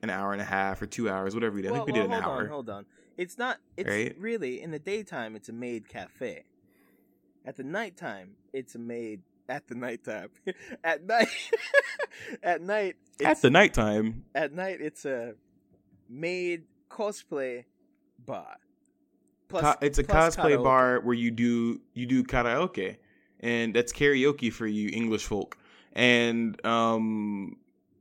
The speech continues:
Speaker 1: ba-, basically, like, we walked in and we paid for, like, t-, like, two thousand yen, so, like, you know, like, twenty bucks for, like, an hour. And along with this hour of which you just sing a bunch of songs that are on the karaoke
Speaker 2: No,
Speaker 1: machine.
Speaker 2: not just songs. They have to be anime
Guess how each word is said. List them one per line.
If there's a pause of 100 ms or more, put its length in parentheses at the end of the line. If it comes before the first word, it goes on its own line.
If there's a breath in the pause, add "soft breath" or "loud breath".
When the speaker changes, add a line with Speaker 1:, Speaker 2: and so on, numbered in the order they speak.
(100)
Speaker 1:
ba-,
basically,
like, (440 soft breath)
we
walked
in
and
we
paid
for,
like,
t-,
like,
two
thousand
yen,
so,
like, (140)
you
know,
like, (100)
twenty
bucks (100)
for,
like, (140)
an
hour. (520 soft breath)
And (180)
along
with
this
hour
of
which
you
just
sing
a
bunch
of
songs
that
are
on
the
karaoke
Speaker 2:
No,
Speaker 1:
machine.
Speaker 2:
not
just
songs.
They
have
to
be
anime